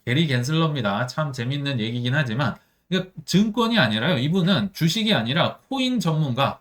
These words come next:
코인 규제 전문가입니다. 자, 그 성과를 한마디로 잘 요약해주는 기사가 있어서 소개를 해드리면요. 에스이씨가 올해 암호화폐 기업 대상 사십칠억 달러의 벌금을 부과했다. 요게요, 뭐, 거의 육조 원 정도 될 것 같네요.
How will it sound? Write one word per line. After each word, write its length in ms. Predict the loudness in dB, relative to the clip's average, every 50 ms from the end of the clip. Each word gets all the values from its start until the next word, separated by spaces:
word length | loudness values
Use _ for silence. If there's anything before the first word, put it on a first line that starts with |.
| _
코인 320 | -6 -4 -2 -2 -2 -4 -2
규제 340 | -2 -2 0 2 2 2
전문가입니다. 840 | 2 0 -2 -2 0 0 2 2 2 2 2 2 2 2 2 0 -2 -10 _ _ _ -6
자, 160 | -4 -2 0
그 120 | 0 0
성과를 680 | 0 0 0 0 2 2 2 2 4 2 2 0 0 -4 -6 _ _
한마디로 540 | _ -2 2 4 4 4 4 4 4 2 2
잘 220 | 4 4 4 4 4
요약해주는 560 | 2 2 0 0 0 -2 -2 -2 -2 -2 -2
기사가 340 | -2 -2 -2 0 0 0 0
있어서 320 | -2 -2 -2 -2 -2 -2
소개를 320 | -2 -2 -2 -2 0 0 -2
해드리면요. 680 | -2 -2 -2 0 0 0 0 2 2 2 2 0 -2 -6 _ _ _ -6
에스이씨가 880 | -4 -4 -4 -2 0 0 0 0 0 2 4 6 6 6 4 2 -2 -8 -20 _ _
올해 520 | -2 0 0 2 2 2 4 4 2 0 -2 -8 _ _ _
암호화폐 520 | -4 -2 0 2 4 2 2 2 0 0 2
기업 260 | 2 2 2 0 0
대상 360 | 0 0 0 2 0 0 0
사십칠억 920 | -2 -4 -2 0 0 0 2 0 -2 -2 -2 -4 -4 -2 -2 -2 -2 -2
달러의 480 | -2 0 2 4 4 4 4 4 2 2
벌금을 480 | 2 2 2 2 2 2 2 2 2
부과했다. 840 | 0 -2 -2 0 2 2 2 2 0 2 2 2 2 0 -2 -6 -10 -16 _ _ _ _ -10
요게요, 440 | -8 -4 -2 0 0 2 0 0 -2
뭐, 340 | -4 -4 -2 -2 -4 -4 -4
거의 340 | -4 -4 -2 0 0 0 0
육조 360 | -2 -4 -4 -4 -2 0 2
원 540 | 2 4 2 2 2 2 2 4 2 2 2
정도 280 | 0 -2 -2 -2 -2
될 160 | 0 0 0 0
것 80 | 2 2
같네요. 600 | 2 2 2 4 4 4 4 2 2 0 -2